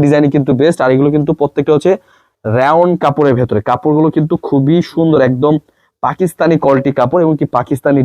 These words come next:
ডিজাইনটাও কিন্তু পাকিস্তানি কোয়ালিটি এবং কি ওড়না কিন্তু বিশাল বড়। যারা যারা বড় পানা মানে বড় ঘের, বিশাল বড় ওড়না প্রয়োজন,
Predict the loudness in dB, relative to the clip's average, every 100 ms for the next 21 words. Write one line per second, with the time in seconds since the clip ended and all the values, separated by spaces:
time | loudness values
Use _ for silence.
0 | 0 0 2 2 0 0 -2 -4 -4 -4
1 | 0 -2 -4 -10 _ _ _ -2 2 4
2 | 2 2 2 2 2 0 -2 0 0 0
3 | 0 0 0 -2 0 0 2 2 2 0
4 | -2 0 0 -2 -2 -4 _ _ _ -2
5 | 2 2 2 2 0 0 -2 0 2 2
6 | 2 0 0 0 2